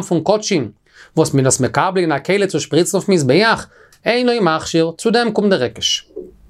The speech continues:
פרעגט יעצט, פרעגט יעצט די גמרא פון נאך א פלאץ. שטייט, ורי עבר מן החי.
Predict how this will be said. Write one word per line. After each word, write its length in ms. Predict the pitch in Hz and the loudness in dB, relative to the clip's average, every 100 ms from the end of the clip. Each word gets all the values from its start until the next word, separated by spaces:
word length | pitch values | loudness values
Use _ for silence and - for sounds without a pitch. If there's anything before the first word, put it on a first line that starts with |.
| - - - - - - - | -20 -20 -20 -14 -12 -4 0
פרעגט 180 | 208 | 0
יעצט, 240 | 214 214 208 196 185 156 | 0 0 0 0 0 0
פרעגט 160 | 196 208 | 2 2
יעצט 180 | 208 | 2
די 120 | 196 180 | 2 2
גמרא 420 | 175 196 190 185 | 4 2 2 0
פון 180 | - 190 | 0 0
נאך 180 | 196 | 2
א 40 | 180 | 0
פלאץ. 420 | 135 104 - - _ - - | -4 -8 -10 -10 _ -20 -10
שטייט, 440 | - 196 208 208 - | 0 2 2 -2 -4
ורי 340 | 143 170 175 175 | -2 0 0 0
עבר 500 | 202 233 185 202 202 | 0 0 2 2 2
מן 180 | 190 196 | 0 2
החי. 280 | 185 185 | 2 0